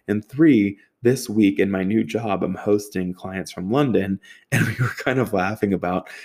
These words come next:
some of the terminology differences, like boozy, dive bar, tomato, tomato.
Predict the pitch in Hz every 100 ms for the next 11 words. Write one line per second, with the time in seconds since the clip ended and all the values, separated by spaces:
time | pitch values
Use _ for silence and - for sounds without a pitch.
0 | - - 113 104 104 - 101 92 107 127
1 | 98 95 87 98 92 - 87 87 92 92
2 | _ _ - 120 107 95 95 92 90 _
3 | _ - 87 87 - 85 85 80 _ _
4 | - 104 95 92 92 85 - - - 104
5 | 90 87 92 90